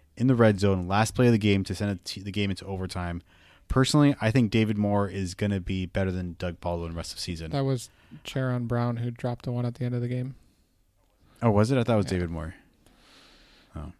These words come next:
Speaker 1: well, fuck it.
Speaker 2: No, Moore, I think Moore is definitely worth owning. He gets a lot of targets, and he gets a lot of red zone targets. So he just, he had a couple drops, and he had an unfortunate pick call, pass interference.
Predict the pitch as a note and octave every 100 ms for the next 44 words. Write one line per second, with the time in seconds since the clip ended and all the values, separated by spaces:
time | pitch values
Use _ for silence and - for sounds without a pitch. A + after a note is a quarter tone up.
0 | - F#2 F#2+ _ _ G2 F#2+ F#2 - -
1 | D#3+ D3 D3 E3 E3+ - D#3 F#3 D#3+ C#3+
2 | D3+ D3+ D3+ D3 C#3 C3 - - C3+ -
3 | C#3 C3 C3+ C#3 - C3+ C#3 C#3+ C#3 B2+
4 | - - C3 B2 A#2+ - C3+ - C3 B2+
5 | - B2 B2 B2+ - B2+ B2 A#2+ B2 B2
6 | B2 B2 B2 B2 C#3+ C#3+ - - - C3
7 | C3 - - - D#3+ D#3+ - D3 D3 C3+
8 | - C3+ B2 A#2 A#2+ - B2+ A#2+ A#2+ -
9 | - _ C#3+ C3+ B2+ C3 B2 - C3+ -
10 | B2 B2 - _ _ - C#3 - - B2+
11 | B2+ B2 B2+ A#2+ C3 A2+ A#2+ A#2+ B2+ -